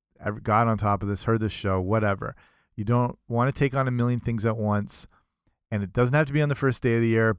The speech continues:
but it doesn't hurt because we're already into this. So you, if you're planning on making these changes, you may as well start them and do them right. One at a time,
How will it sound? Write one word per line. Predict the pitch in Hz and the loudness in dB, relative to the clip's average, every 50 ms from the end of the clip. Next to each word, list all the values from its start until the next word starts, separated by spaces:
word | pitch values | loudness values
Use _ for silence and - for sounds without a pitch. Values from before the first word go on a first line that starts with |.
| _ - | _ -2
but | 113 110 107 110 107 - - | 2 2 2 2 0 -2 -6
it | 113 98 | -8 -4
doesn't | - 117 110 101 101 104 | -2 0 0 0 -2 -2
hurt | 98 92 101 101 95 - - | -4 -2 -2 -2 -2 -2 -4
because | 104 104 - - 104 101 98 90 90 - - _ - | -8 -8 -4 -2 -2 -2 -2 -6 -10 -16 -20 _ -14
we're | 107 107 107 107 107 | -10 -6 -4 0 0
already | 104 104 104 107 107 107 107 104 104 | 2 2 2 0 0 0 -2 -4 -4
into | 110 107 101 - - 101 | -4 -6 -6 -6 -6 -4
this. | 101 101 101 - | -2 -2 -4 -4
So | - - 101 95 | -4 -2 -2 -2
you, | 98 101 101 101 101 104 104 110 - - _ _ _ _ _ - | 0 -2 -2 -2 -4 -6 -6 -10 -12 -16 _ _ _ _ _ -20
if | 117 117 107 110 | -20 -18 -14 -12
you're | 113 104 | -12 -10
planning | - - 131 135 139 143 | -6 -4 -2 0 0 0
on | 135 | 0
making | 131 127 - 127 | 0 -2 -4 -4
these | 123 113 - | -8 -8 -6
changes, | - 117 113 113 113 113 107 92 | -4 -4 -2 0 0 -2 -2 -2
you | 107 | -2
may | 110 110 110 | 0 0 0
as | 107 101 | 0 0
well | 110 107 | -2 -4
start | - - - 110 107 104 | -4 -4 -2 -2 -2 0
them | 107 107 104 | -2 -2 -2
and | 101 98 90 | -2 -4 -4
do | 95 101 101 98 | -4 -4 -2 -2
them | 95 101 95 95 | -2 -2 -2 -2
right. | 98 95 95 92 92 - | -2 -2 -2 -2 -4 -2
One | 104 117 123 | -2 0 0
at | 131 131 | 0 0
a | 127 | -2
time, | - - 113 107 107 107 104 | -2 -2 0 0 2 0 -2